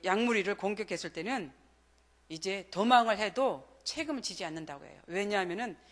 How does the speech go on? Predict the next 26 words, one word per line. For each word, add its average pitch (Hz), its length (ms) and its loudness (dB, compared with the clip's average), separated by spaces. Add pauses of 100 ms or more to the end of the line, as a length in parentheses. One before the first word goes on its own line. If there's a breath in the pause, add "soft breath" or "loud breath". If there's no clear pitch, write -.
(200 loud breath)
양보다는 196 680 0
사람의 254 440 -2
목숨이 170 400 -8
더 165 120 -6
중요하기 190 460 -4
때문에 170 560 -8 (160 loud breath)
그렇다고 165 380 -10
합니다. 151 360 -14 (400 soft breath)
그래서, 220 420 4 (540 loud breath)
어, 165 260 -6
그 247 180 2
당시에 214 420 6
이렇게 196 640 -4
싹군에 294 640 0
대한 180 440 -4
법칙이 196 400 0
있었어요. 156 380 -12 (640)
한 277 160 -4
마리냐, 233 520 2
두 208 140 -6
마리냐에 185 460 0
따라서 175 540 0 (280 loud breath)
이런 165 300 -4
법칙이 185 680 -4
있었다고 160 420 -8
합니다. 175 400 -10